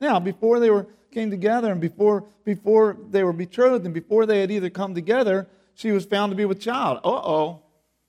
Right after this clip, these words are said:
Uh-oh. We got a problem here. What, if you're Joseph, what do you think? You think what you would think. "Uh-oh.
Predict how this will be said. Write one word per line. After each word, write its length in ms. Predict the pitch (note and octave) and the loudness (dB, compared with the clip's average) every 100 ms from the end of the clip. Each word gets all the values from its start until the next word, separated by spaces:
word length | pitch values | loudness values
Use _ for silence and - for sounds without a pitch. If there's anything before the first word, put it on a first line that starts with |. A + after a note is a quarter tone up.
| _ _ _ _ _ _ | _ _ _ _ _ _
Uh-oh. 760 | F#3 A3+ - E3+ E3 D#3 D#3 D3 _ _ _ _ _ _ _ _ _ _ _ _ | -4 -4 -2 0 2 0 -2 -8 _ _ _ _ _ _ _ _ _ _ _ _
We 160 | C3 F3+ | -8 -4
got 180 | G#3 F#3+ | -2 -4
a 20 | |
problem 460 | F3+ G#3+ B3 B3 F3+ | 0 0 0 -4 -4
here. 380 | F3+ D#3+ D#3+ D#3 _ _ _ _ _ _ _ _ _ _ _ _ _ _ _ _ _ _ _ _ _ _ _ _ | -4 -4 -6 -14 _ _ _ _ _ _ _ _ _ _ _ _ _ _ _ _ _ _ _ _ _ _ _ _
What, 380 | _ F#3+ B3+ C#4+ - _ - | _ 2 2 2 -8 _ -2
if 180 | G#3+ | 0
you're 200 | A3 C#4 | 4 2
Joseph, 600 | A3 A3 D4 E4+ C4 A3 | 2 2 2 2 0 0
what 240 | G#3 A3 A3 | 2 0 2
do 80 | A#3 | -2
you 120 | A3+ | -2
think? 400 | A3+ D4+ A#3+ D#3 | -2 -2 -2 0
You 120 | G3+ | -2
think 380 | G3+ G#3+ A3 G#3 | 0 -2 -2 0
what 260 | A3 G#3+ | -2 0
you 200 | A#3 F#4 | 4 4
would 200 | C4 E3 | 4 0
think. 480 | - C#3+ A2+ F#2 - _ _ _ _ _ _ _ _ _ _ - | -2 -6 -6 -10 -20 _ _ _ _ _ _ _ _ _ _ -4
"Uh-oh. 520 | D4 A#3 E3 G#3 | 0 2 0 -2